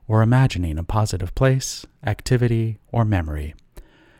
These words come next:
Remember to be kind and gentle with yourself. It's always okay to take care of yourself during meditation.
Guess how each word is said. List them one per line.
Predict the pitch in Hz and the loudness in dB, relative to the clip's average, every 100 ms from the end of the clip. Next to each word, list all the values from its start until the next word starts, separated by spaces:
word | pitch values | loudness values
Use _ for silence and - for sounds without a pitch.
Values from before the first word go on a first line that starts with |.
| _ _ | _ _
Remember | 131 127 131 139 | 0 2 4 2
to | 127 | 0
be | 101 98 | -2 -4
kind | - 113 117 120 120 113 | -2 0 2 0 -2 -2
and | 85 | -4
gentle | 80 98 113 | -2 -2 0
with | 104 104 | 0 0
yourself. | 104 - 87 76 76 - - _ _ _ _ | -2 -4 -4 -6 -8 -16 -20 _ _ _ _
It's | - - | -14 -6
always | 85 104 117 117 | 0 2 2 2
okay | 113 - 135 101 | 0 0 0 0
to | 90 95 | -2 -4
take | - 98 | -4 -6
care | - 107 | -2 0
of | 104 | 0
yourself | 104 104 - 113 - | -2 -2 0 -2 -2
during | 90 82 | -4 -4
meditation. | 82 80 - 82 - 90 90 | -4 -6 -6 -8 -6 -8 -8